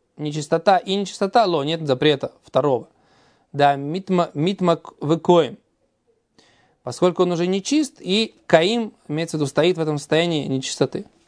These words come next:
Говорит Гемара, тума убия, но когда он получает нечистоту и вход в помещение, где есть нечистота, нами, то же самое. А митма выкоя, он тоже нечистый, уже стоит в этом состоянии, уже находится в этом состоянии. Что изменяется? Нет никакой разницы, кроме,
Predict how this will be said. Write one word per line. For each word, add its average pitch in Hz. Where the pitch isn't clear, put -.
Говорит 139
Гемара, 170
тума 240
убия, 190
но 151
когда 156
он 160
получает 180
нечистоту 151
и 156
вход 170
в -
помещение, 147
где 151
есть 151
нечистота, 185
нами, 202
то 170
же 196
самое. 240
А 143
митма 160
выкоя, 190
он 147
тоже 196
нечистый, 156
уже 143
стоит 240
в 277
этом 202
состоянии, 143
уже 139
находится 214
в 190
этом 160
состоянии. 127
Что 180
изменяется? 175
Нет 180
никакой 208
разницы, 214
кроме, 170